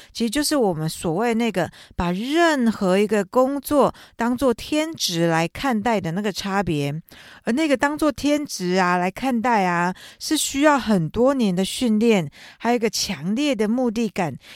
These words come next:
以及一种奉献的热忱哦。而且呢，其实啊，这也跟任何一个职业一样嘛。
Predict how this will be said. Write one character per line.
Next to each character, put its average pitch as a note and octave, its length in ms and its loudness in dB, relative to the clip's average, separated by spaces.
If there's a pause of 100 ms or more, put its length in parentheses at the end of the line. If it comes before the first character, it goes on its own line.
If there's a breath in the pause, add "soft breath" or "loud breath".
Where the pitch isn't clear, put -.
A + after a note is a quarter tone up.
以 G3+ 140 -4
及 A#3+ 160 -2
一 D4+ 40 0
种 C4 200 2
奉 C4+ 340 0
献 C4 260 -2
的 G3+ 120 0
热 A3 240 2
忱 E3+ 340 -4
哦。 G3+ 240 0 (400 loud breath)
而 B3 160 0
且 C#4 240 0
呢， A#3+ 340 4
其 C4+ 160 -4
实 C#4 220 -4
啊， D4+ 240 2
这 F4 160 -4
也 C#4+ 80 0
跟 B3+ 240 -2
任 C4 260 -4
何 F#3 300 0
一 F3 100 -6
个 C#4 160 4
职 F3+ 220 -8
业 A#3+ 180 -2
一 F3+ 100 -6
样 A3 180 -2
嘛。 E3+ 160 -2